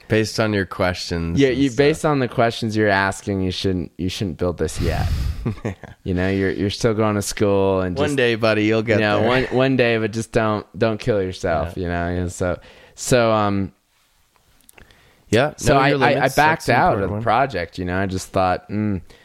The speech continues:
Speaker 2: you know, Corona, uh, effect, you know, of, of, of arcing. It's just not, you know, when you get above a thousand volts, things get weird. And, um,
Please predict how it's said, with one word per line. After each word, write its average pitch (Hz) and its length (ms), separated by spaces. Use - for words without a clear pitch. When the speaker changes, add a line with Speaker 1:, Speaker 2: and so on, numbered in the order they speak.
Speaker 2:
you 113 100
know, 107 180
Corona, 127 920
uh, 107 440
effect, - 640
you 110 100
know, 110 360
of, 95 140
of, 87 420
of 85 380
arcing. 107 600
It's 82 160
just - 240
not, 113 420
you 113 120
know, 107 100
when 110 100
you 110 80
get 123 140
above 113 300
a 101 60
thousand 95 480
volts, 92 360
things 92 320
get 87 460
weird. 87 540
And, 90 380
um, 80 360